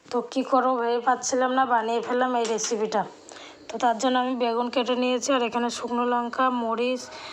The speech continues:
আর সর্ষা গোটা নিয়ে নিয়েছি, এগুলোকে বেটে পেস্ট করে নেব।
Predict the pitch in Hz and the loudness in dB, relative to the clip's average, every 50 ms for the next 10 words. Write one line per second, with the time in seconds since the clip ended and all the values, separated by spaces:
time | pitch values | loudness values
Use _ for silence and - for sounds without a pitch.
0 | - - - - - - - - 226 220 214 220 220 220 208 - - - - - | -14 -16 -16 -16 -14 -6 0 2 4 4 4 4 2 0 -2 -6 -10 -12 -14 -16
1 | - - - - - - - - - - - - - - - - - - - - | -18 -18 -20 -20 -20 -20 -20 -20 -20 -20 -20 -20 -20 -20 -20 -20 -20 -20 -20 -20
2 | - - - - - - - 262 240 - - - - 254 233 220 220 226 233 214 | -20 -14 -8 -6 -4 -2 0 0 0 0 0 0 2 2 2 2 2 0 0 0
3 | 226 247 247 240 240 233 233 233 240 240 240 226 - - 285 269 247 220 226 226 | 2 0 2 2 0 -2 -2 -2 -2 -2 -4 -4 -2 2 2 2 2 2 0 -2
4 | 220 233 262 226 220 233 214 - 247 226 - 247 220 - - - - 262 233 233 | 0 0 -2 0 0 -2 -2 -2 -4 -4 -2 -4 -4 -4 -4 -2 -2 0 2 2
5 | 240 233 233 226 254 269 294 | 2 0 2 2 4 4 2